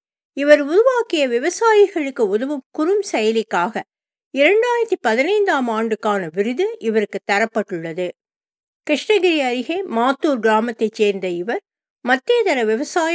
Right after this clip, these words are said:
குடும்பத்தில் வந்தவர். தனது கிராமத்திலிருந்தே விஷுவல் Media Technology, விஷுவல் மீடியா டெக் டாட் காம் என்ற நிறுவனத்தை தொடங்கி நடத்தி வருகிறார்.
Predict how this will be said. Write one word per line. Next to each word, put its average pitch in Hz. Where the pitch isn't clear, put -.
குடும்பத்தில் 214
வந்தவர். 185
தனது 269
கிராமத்திலிருந்தே 277
விஷுவல் 359
Media 262
Technology, 190
விஷுவல் 370
மீடியா 254
டெக் -
டாட் 185
காம் 208
என்ற 269
நிறுவனத்தை 359
தொடங்கி 208
நடத்தி 220
வருகிறார். 180